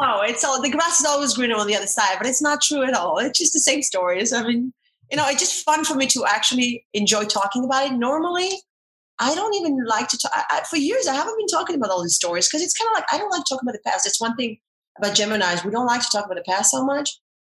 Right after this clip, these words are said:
Uh, it feels like it's, uh, it's making me older if I talk about the past. "Oh, you don't have stories from now or later? Why are you talking about the past?" But now that everything is, is shut down,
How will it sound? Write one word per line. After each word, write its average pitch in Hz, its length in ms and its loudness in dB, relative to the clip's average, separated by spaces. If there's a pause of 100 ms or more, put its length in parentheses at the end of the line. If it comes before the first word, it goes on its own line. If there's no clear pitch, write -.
Uh, 180 420 0
it 196 100 -4
feels 214 280 0
like 196 240 0
it's, - 260 2
uh, 185 220 0
it's 185 300 -6
making 190 420 -6
me 185 180 -2
older 220 400 -2
if 339 160 -4
I 214 60 -2
talk 233 160 0
about 226 120 -6
the 226 60 -4
past. 240 320 0
"Oh, 185 240 2
you 156 60 -2
don't 175 160 0
have 175 100 -2
stories 190 260 0
from 175 120 -6
now 185 280 2
or 165 120 -2
later? 269 420 0 (160)
Why 196 140 0
are - 20 2
you 240 60 0
talking 269 180 0
about 247 80 0
the 247 100 -4
past?" - 220 0 (380)
But 254 160 0
now 262 640 2
that 226 160 -2
everything 349 400 0
is, 277 320 0
is 240 120 2
shut 233 300 2
down, 233 280 2